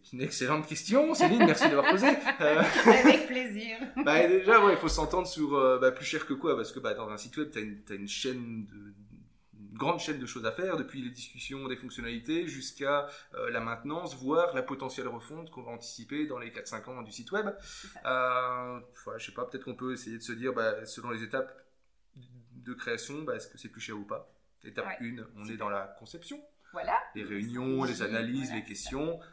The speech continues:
Speaker 1: Ben là, effectivement, si on parle d'éco-conception, on, avec nos clients, on va se challenger, on va dire, mais qu'est-ce que tu vas mettre à jour le plus souvent sur ton site ?
Speaker 2: C'est ça.
Speaker 1: Ok,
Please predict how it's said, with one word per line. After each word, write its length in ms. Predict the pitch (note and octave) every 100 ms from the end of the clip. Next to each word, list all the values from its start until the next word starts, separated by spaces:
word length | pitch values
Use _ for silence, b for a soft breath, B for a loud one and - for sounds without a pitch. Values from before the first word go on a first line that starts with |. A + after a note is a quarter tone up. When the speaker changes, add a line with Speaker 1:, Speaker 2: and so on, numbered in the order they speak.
| _ _
Speaker 1:
Ben 440 | A2+ A2+ A2 A2
là, 440 | B2+ D#3+ F#3+ G#3 -
effectivement, 800 | C#3 C#3 D#3 C#3+ C#3+ A#2+ B2 D#3+
si 100 | C#3
on 80 | B2+
parle 180 | B2
d'éco-conception, 680 | A#2 A#2+ A2+ A#2 G#2 - D3
on, 520 | E3+ E3 B2+ A#2+ A#2+ -
avec 240 | G#2+ A2
nos 100 | A#2+
clients, 320 | A#2+ A#2+ B2+ E3+
on 100 | D3+
va 100 | A2
se 140 | G#2 -
challenger, 420 | B2+ A2 A2 A#2 G#2
on 20 |
va 60 |
dire, 160 | G#2 A2+
mais 120 | G#2 G#2 b b b _ _ _ _ _ _ _
qu'est-ce 200 | - F3
que 60 | D#3+
tu 100 | C#3+
vas 80 | C3+
mettre 180 | C3 C3
à 40 |
jour 120 | C#3
le 80 | C3+
plus 140 | C3
souvent 260 | C3 A#2+ G#2
sur 160 | - -
ton 80 | -
site ? 180 | - _
Speaker 2:
C'est 120 | F3+
ça. 100 | - - _ -
Speaker 1:
Ok, 160 | G#2